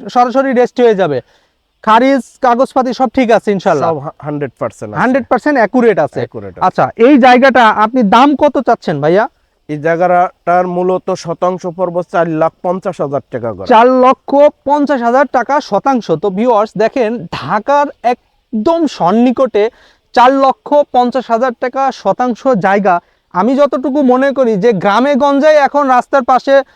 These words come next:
Speaker 1: আট লাখ, দশ লাখ, বিশ লাখ পর্যন্ত আছে। তো এইখানে একদম ঢাকার, আহ, সন্নিকটে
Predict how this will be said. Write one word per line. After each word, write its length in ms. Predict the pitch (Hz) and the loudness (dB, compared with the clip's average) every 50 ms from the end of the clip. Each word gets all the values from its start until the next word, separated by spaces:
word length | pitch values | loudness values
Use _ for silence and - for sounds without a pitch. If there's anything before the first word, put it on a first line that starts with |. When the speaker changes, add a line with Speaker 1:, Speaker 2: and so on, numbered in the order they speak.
| _ _ _ | _ _ _
Speaker 1:
আট 220 | - 226 233 233 254 | -2 0 0 2 2
লাখ, 160 | 262 269 247 | 2 2 2
দশ 280 | 214 233 247 240 - 269 | 2 2 0 2 2 0
লাখ, 120 | 262 240 | 0 2
বিশ 180 | 220 233 226 - | 2 0 0 2
লাখ 140 | 262 262 240 | 2 0 0
পর্যন্ত 400 | - 277 247 214 220 233 233 220 285 277 240 | 2 0 0 2 2 0 2 4 4 2 2
আছে। 400 | 185 185 180 180 - - 156 127 - _ _ _ _ _ _ _ | 2 0 -2 -2 0 -2 -4 -4 -6 _ _ _ _ _ _ _
তো 60 | - 247 | -2 2
এইখানে 440 | 240 233 240 262 - 294 302 320 | 4 4 2 4 2 2 2 2
একদম 600 | 311 294 262 247 247 247 254 349 359 359 349 269 | 2 2 2 0 0 0 0 2 2 2 2 0
ঢাকার, 640 | 196 185 170 190 214 226 285 302 302 311 320 330 311 - - _ _ _ _ _ _ - | -2 -2 -2 -2 -2 0 2 2 4 4 4 4 2 -2 -8 _ _ _ _ _ _ 0
আহ, 220 | 214 208 208 208 | 2 4 4 2
সন্নিকটে 1080 | - - - 208 208 262 294 294 311 269 294 302 285 240 - 294 294 302 311 330 339 | 0 0 2 2 4 4 4 4 2 4 2 2 0 0 0 2 4 4 6 6 4